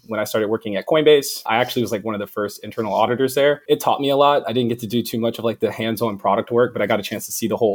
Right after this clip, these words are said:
org. And so I learned a lot about how, like, crypto teams functioned. I learned about how they shipped new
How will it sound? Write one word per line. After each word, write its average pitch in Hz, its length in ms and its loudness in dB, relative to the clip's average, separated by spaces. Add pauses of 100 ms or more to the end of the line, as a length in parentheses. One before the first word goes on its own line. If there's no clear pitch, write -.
org. 110 220 2
And 98 100 -4
so 107 80 -2
I 104 80 4
learned 107 260 -2
a 104 40 -4
lot 101 180 0
about 98 340 0 (440)
how, 117 120 -2
like, 107 160 0
crypto 160 260 4
teams 143 300 2
functioned. 120 560 2
I 104 40 2
learned 107 180 0
about 101 200 2
how 101 80 -2
they 98 120 -6
shipped 101 360 -6 (380)
new 107 260 0